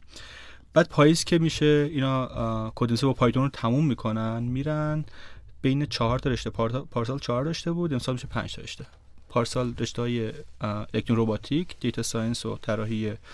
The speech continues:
وب و طراحی اپلیکیشن، امسال طراحی گرافیک بهش اضافه می‌شه. توی پاییز اینا رو یاد می‌گیرن. یاد باشه که تا اون زبان انگلیسی ادامه داره،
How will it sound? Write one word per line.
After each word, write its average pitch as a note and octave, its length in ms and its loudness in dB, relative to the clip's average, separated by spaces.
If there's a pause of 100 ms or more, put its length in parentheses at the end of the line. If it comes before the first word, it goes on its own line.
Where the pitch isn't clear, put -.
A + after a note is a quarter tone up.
(420)
وب C3+ 220 2
و D3+ 200 2
طراحی A#2 340 -2
اپلیکیشن، A#2 760 -2
امسال C3+ 440 -2
طراحی A2+ 280 0
گرافیک A#2 340 -4
بهش - 300 -4
اضافه G2+ 400 -6
می‌شه. - 280 -8 (440)
توی E3 120 6
پاییز E3 320 4
اینا D3+ 120 4
رو F3+ 60 2
یاد G#3 200 0
می‌گیرن. G3+ 560 2 (200)
یاد D3+ 220 4
باشه E3 260 -2
که E3 400 0
تا - 140 -8
اون C3+ 100 -2
زبان B2+ 280 4
انگلیسی A#2+ 320 0
ادامه B2+ 300 0
داره، E3 440 2